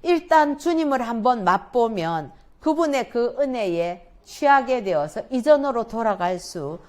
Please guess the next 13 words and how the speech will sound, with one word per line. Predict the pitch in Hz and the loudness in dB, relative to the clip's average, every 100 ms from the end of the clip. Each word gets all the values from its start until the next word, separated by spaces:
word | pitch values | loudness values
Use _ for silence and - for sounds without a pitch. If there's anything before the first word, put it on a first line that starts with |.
| - - | -20 -10
없는, | 135 143 160 165 113 - - - - - | -8 -6 -6 -6 -8 -16 -20 -20 -20 -10
그래서 | - 285 285 262 | 4 6 8 4
더 | 240 302 | 8 6
좋은 | 330 262 240 247 | 8 8 8 4
하나님 | 320 302 277 233 | 0 2 0 0
나라를 | 214 208 202 185 180 | 2 4 4 4 2
맛보고 | 190 208 226 214 175 | 4 0 0 0 0
난 | 175 185 | 0 -2
이후에는 | 165 170 208 202 156 165 160 | -4 -6 -2 -2 -2 -4 -6
그보다 | 220 262 277 247 - | -2 2 4 2 0
더 | 226 254 254 - _ _ | 0 0 -2 -12 _ _
나쁜 | 160 165 - 247 208 175 - | -10 -10 -8 -2 -2 -2 -6
이전의 | 226 226 277 254 226 165 190 | -4 4 4 4 -2 -2 -4